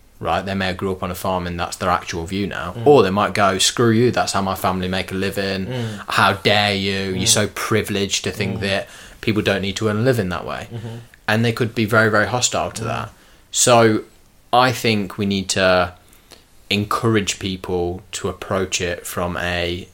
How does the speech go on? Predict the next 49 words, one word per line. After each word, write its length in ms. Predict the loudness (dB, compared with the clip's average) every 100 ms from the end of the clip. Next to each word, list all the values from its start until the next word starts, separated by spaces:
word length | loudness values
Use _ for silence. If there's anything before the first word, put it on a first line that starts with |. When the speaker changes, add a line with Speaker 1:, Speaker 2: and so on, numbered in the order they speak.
| -18 -12
Speaker 1:
kind 360 | -4 -2 -2 -4
and 120 | -6
compassionate 580 | -6 -2 -2 -2 -4 -2
way, 400 | 0 0 -2 -8
Speaker 2:
Mm. 180 | -12 -4
Speaker 1:
to 60 |
get 180 | 2 2
to 80 | 4
know 160 | 4 4
people 240 | 0 -6
and 80 | -6
connect 240 | -4 -4
with 100 | -4
them 120 | -4
on 80 | -4
a 40 | -4
deeper 280 | -4 -4
level 460 | 0 0 0 -6 -6 -8
before 540 | -8 -8 -6 -2 0 2
we 380 | 2 0 -2 -10 _ -20 -20 _
start 380 | -8 -2 -2 -2
to 100 | -8
talk 320 | -6 -4 -4
about 360 | -2 -2 -2 -4
those 180 | -8 -8
kind 160 | -10
of 80 | -8
topics, 500 | -4 -4 -4 -8 -8
'cause 140 | -6
Speaker 2:
Mm. 20 | -2 0
Speaker 1:
that's 180 | 0 0
all 120 | 2
you 80 | 0
do 140 | 0 -2
is 140 | -4
you 60 | -2
burn 240 | 0 0
a 40 |
bridge, 440 | -2 0 0 -2 -8
Speaker 2:
Mm. 260 | -10 -8 -8 -8
Speaker 1:
and 100 | -6
it's 100 | -4
about 280 | 0 0 0
building 300 | -4 -4 -4
bridges 300 | -6 -6 -8
and 140 | -6
getting 200 | -4 -4
that 120 | -4 -4
connection. 400 | -4 -4 -6